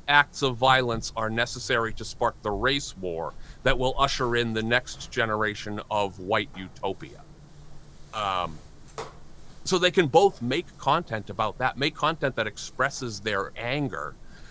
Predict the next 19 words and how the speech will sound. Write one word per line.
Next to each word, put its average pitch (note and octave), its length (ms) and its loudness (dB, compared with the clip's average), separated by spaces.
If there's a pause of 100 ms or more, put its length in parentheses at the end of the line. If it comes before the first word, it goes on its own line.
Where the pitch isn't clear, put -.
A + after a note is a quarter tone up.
(220)
and C#3 80 0
that C#3+ 160 4
validates C#3+ 880 6
the B2+ 240 2
anger C3 460 4
of G2+ 220 -4
young C3 360 2
people F#2 400 -6
who A#2+ 220 2
are A2+ 180 4
out C#3 240 4
there B2 180 4
looking A2 480 0
for F#2+ 380 -2
answers, C3+ 500 -4
as D3 260 2
we C#3 280 -2
all B2+ 440 4
were, C3+ 300 -2